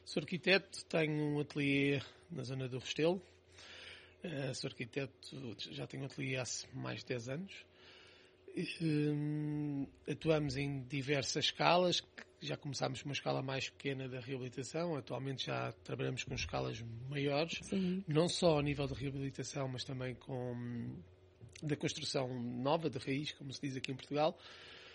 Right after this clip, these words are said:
Speaker 1: E, hum, também temos uma vertente muito próxima com a obra,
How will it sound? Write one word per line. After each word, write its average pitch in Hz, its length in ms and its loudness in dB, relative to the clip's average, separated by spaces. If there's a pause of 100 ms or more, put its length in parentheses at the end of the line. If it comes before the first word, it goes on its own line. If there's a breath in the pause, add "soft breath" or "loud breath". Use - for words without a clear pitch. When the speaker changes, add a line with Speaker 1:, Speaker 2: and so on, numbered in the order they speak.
(420 loud breath)
Speaker 1:
E, 180 600 4
hum, 180 360 2 (440)
também 175 320 4
temos 175 340 2
uma 165 160 6
vertente 160 460 2
muito 185 260 2
próxima 151 460 0
com - 120 -2
a 139 40 4
obra, 156 380 2